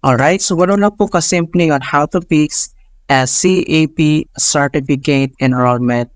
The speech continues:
initializations on Windows ten or Windows eleven. And please don't forget to like this video, subscribe to my channel for more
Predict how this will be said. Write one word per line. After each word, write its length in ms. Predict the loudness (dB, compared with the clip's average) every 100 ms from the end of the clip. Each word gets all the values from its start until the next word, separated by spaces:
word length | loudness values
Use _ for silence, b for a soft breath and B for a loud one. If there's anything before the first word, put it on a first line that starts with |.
| _ -20 -18 -4
initializations 1400 | 0 2 2 0 0 0 0 0 0 0 0 0 -2 -4 -6 _ _ -20 -6 0
on 240 | 2 2 0
Windows 640 | 2 2 2 2 0 -2
ten 320 | -2 -2 -2
or 240 | -2 -2 0
Windows 640 | 0 0 0 0 -2 -4 0
eleven. 400 | 0 0 -6 -18 -20 _ -20 -20 _ -2
And 160 | 0
please 240 | 2 0 2
don't 200 | 0 2
forget 520 | 0 2 2 2 -2 -6 0
to 40 |
like 240 | 0 0 0
this 240 | -2 -2 -2
video, 240 | 2 2
subscribe 640 | 0 -4 -4 0 0 0 0
to 80 |
my 160 | 0 0
channel 480 | 0 0 0 -4 -4
for 160 | -2
more 480 | 0 2 2 0 -2